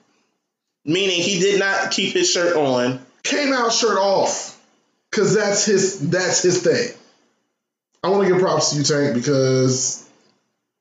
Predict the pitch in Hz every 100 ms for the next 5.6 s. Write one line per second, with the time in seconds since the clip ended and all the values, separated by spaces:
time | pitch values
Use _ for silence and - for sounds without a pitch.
0 | - 156 208 208 190 175 175 165 160 151
1 | 143 160 156 123 131 135 131 127 120 117
2 | 117 110 113 95 - - 62 - - -
3 | 143 151 135 135 - - 147 165 170 170
4 | 165 165 - 165 160 160 170 143 131 127
5 | 131 127 123 120 120